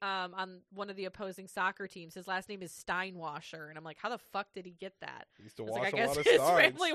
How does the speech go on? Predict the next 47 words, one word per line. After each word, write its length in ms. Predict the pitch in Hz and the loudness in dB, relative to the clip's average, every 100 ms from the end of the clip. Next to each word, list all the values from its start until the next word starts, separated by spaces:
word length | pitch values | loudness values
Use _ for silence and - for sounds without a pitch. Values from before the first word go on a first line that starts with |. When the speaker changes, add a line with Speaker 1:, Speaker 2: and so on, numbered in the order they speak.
| - | 4
Speaker 1:
washed 380 | 311 427 - - | 4 4 0 -14
steins." 380 | - 285 370 233 | -4 0 2 2
Speaker 2:
He 60 | |
was 100 | 139 | 2
in 100 | 151 151 | 0 0
the 80 | |
back 320 | 139 147 156 156 | 4 4 4 2
of 120 | 147 | -2
a 60 | |
bar. 500 | 139 131 170 147 131 - | 0 6 8 8 4 2
Speaker 1:
<laughs> 40 | 480 - - 453 466 - 415 _ 415 - - - - - _ _ _ _ - - - - 208 | 2 2 2 2 0 0 -8 _ -10 -10 -12 -16 -16 -20 _ _ _ _ -14 -10 -10 -12 -6
But 120 | 214 | 2
that's 220 | 233 240 | 2 2
what 80 | 220 | 0
I 100 | 233 | 0
was 100 | 226 | -2
thinking. 220 | - 208 | -6 0
I, 140 | 202 226 233 | 2 2 2
I'm 220 | 226 240 240 - | 2 2 -4 -2
certain 320 | 302 277 240 | -2 -2 -4
his 180 | 220 202 | -2 0
last 280 | 196 202 202 | 2 0 0
name 220 | 190 180 | -6 -6
is 100 | 175 | -6
not 220 | 170 180 | -8 -8
Cuck, 260 | - 165 - 220 | -10 -10 -10 0
<laughs> 60 | 302 | 4
though. 80 | - 427 - 440 - - | 4 4 0 -2 -4 -10
So 160 | 202 185 | -4 -2
I 120 | 190 | -2
think, 240 | 208 208 _ _ - - _ - | -6 -10 _ _ -20 -20 _ -14
I 60 | |
think 180 | 190 185 | -10 -8
we're 120 | 180 | -8
probably 380 | 175 - 220 - | -6 -6 -4 0
<laughs> 160 | - - | -2 0
fine 280 | 202 185 175 | -2 -2 -6
there. 300 | 175 190 262 _ - 139 | -10 -10 -12 _ -10 -2
Speaker 2:
All 60 | |
right. 260 | 170 131 139 - - | 0 -2 -4 -10 -2
Speaker 1:
Um, 540 | 233 214 202 190 190 - | 2 2 0 -2 -10 -6
and 140 | 208 | -4
we 80 | 214 | -4
see 140 | 233 214 | -6 -2
Josh 300 | 208 226 - | 2 2 2
tell 180 | 269 | -2
Sophie 760 | 247 226 214 - 220 208 202 | 0 0 0 -2 -8 -6 -8